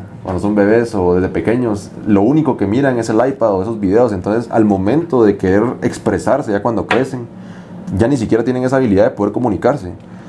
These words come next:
En el caso del restaurante que mencionabas, perfecto, porque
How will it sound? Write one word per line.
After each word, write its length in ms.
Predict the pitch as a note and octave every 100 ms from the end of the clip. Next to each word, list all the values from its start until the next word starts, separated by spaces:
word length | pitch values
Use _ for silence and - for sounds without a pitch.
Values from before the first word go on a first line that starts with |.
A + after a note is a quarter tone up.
| -
En 100 | A2
el 120 | G#2+
caso 200 | B2+ C#3
del 80 | D#3+
restaurante 720 | D#3+ D#3+ G2 A#2+ D#3+ E3 D#3+ - - -
que 400 | A2 F#2+ F2+ E2+
mencionabas, 560 | G2 F#2 F#2 D3 D3 -
perfecto, 540 | G2+ F2+ C3 - D#3+
porque 600 | - - - F2+ F2+ E2